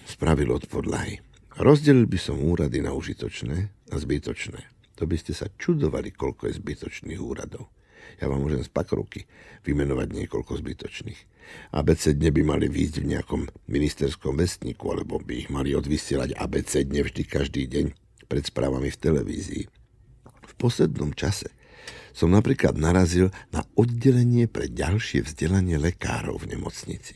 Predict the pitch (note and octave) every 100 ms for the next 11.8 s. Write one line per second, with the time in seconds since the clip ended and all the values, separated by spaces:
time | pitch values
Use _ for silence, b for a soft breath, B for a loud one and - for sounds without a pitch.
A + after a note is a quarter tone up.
0 | - _ _ B B B - A2+ D#3 E3
1 | C3 B2 - B1+ G#1+ F#2 D3 - A#2+ F2
2 | D#2+ G#2+ B2+ A2 - C#2+ - D2+ D2+ F2
3 | A#2 B2+ C3+ C#3 A#2 D#2 E2+ - - F#2
4 | - - E2 G1+ D2 C#2+ D#2+ D#2+ F2 F#2+
5 | G#2 C3+ A#2+ - - - - - - D2+
6 | C#2+ - C2+ C2+ C#2+ C2+ - D2 - C2
7 | C#2+ C2+ - - - - - B B B
8 | B B - - - - A#2 B2 B2 -
9 | - - - - - F#2 G2+ G2+ F#2+ F#2+
10 | F#2+ B2 D#3 D#3+ D#3 D3 D3 - E2 D#2
11 | D2+ D#2+ D#2+ D#2+ F2 - F#2+ G2